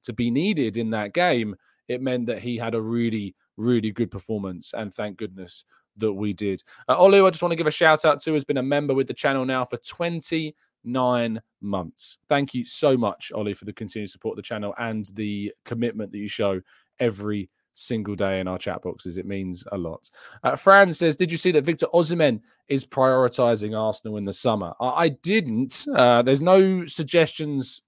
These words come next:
on official kind of threads at the moment that he is prioritising Arsenal at the moment. That's certainly not something that I've seen, um, or heard at this moment in time.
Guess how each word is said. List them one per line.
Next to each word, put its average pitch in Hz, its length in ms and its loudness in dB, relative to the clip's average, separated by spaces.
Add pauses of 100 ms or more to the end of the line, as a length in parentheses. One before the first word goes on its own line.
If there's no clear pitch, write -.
(160)
on 139 120 2
official 127 840 -2 (640)
kind 117 160 0
of 113 100 -4
threads 127 320 4
at - 60 -14
the 127 60 -6
moment 120 320 2
that 104 120 -6
he 120 140 0
is 110 100 -4
prioritising 113 760 0
Arsenal 110 320 -4
at 95 60 -14
the 104 60 -12
moment. 117 260 -2
That's 92 180 -14
certainly 123 300 -2
not 113 160 -4
something 110 300 -4
that 101 80 -4
I've 107 220 -4
seen, 107 600 -6
um, 104 720 -6 (340)
or 101 160 -2
heard 107 440 0
at - 100 -12
this 107 180 -10
moment 110 240 -4
in 113 60 -12
time. 117 280 -4